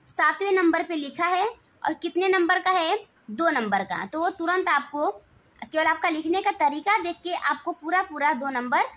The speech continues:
दे देगा। लेकिन आपका यही अगर आप प्रश्न संख्या नहीं डालेंगे,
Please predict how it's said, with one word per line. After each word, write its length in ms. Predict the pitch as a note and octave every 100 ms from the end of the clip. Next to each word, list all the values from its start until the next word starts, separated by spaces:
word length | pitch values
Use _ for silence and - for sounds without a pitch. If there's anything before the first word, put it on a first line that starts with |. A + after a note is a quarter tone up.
| _ -
दे 160 | G#3 A3
देगा। 340 | G3 F3 F3+ F3+ G3+ _ _
लेकिन 320 | C#4 D4 F4 G4
आपका 240 | G4 G4+
यही 340 | F#4+ D4+ D#4
अगर 220 | F#4+ F#4 F#4
आप 160 | F#4 -
प्रश्न 360 | - D#4 - F4+
संख्या 300 | F4+ D4 E4+
नहीं 160 | F4 F#4
डालेंगे, 480 | F4+ F#4 F4+ F4+